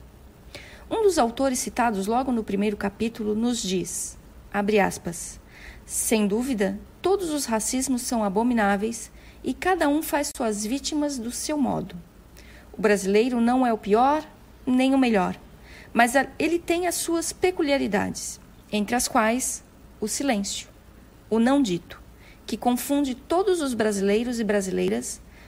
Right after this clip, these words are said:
vítimas e não vítimas do racismo. Fecha aspas.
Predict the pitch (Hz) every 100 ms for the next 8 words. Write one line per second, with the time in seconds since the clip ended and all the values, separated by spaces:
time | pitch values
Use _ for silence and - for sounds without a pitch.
0 | - - 190 269 277 381 381 - - -
1 | - 254 311 370 262 254 269 262 233 247
2 | 254 269 202 170 180 175 - - - -
3 | - - 214 190 220 175 165 - 170 -
4 | -